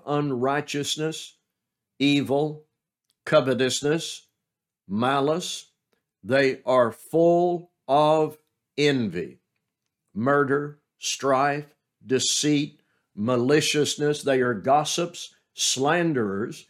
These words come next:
haters of God, insolent, haughty, boasters, inventors of evil, disobedient to parents, foolish, faithless,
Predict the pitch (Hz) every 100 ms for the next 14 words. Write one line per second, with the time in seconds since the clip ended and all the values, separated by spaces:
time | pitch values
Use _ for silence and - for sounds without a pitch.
0 | _ _ - 160 165 139 117 - 110 87
1 | 120 104 98 139 143 _ _ 165 185 190
2 | - 120 113 131 - - 165 190 139 120
3 | 131 104 151 190 - - 110 135 - _
4 | _ _ _ 160 143 123 104 185 202 170
5 | 180 185 - - - 165 139 135 147 135
6 | 113 123 135 147 - 190 165 139 139 123
7 | 117 120 - 113 123 117 98 104 147 -
8 | _ _ _ _ 196 220 160 117 139 -
9 | - _ _ _ - 180 196 196 127 139
10 | 135 -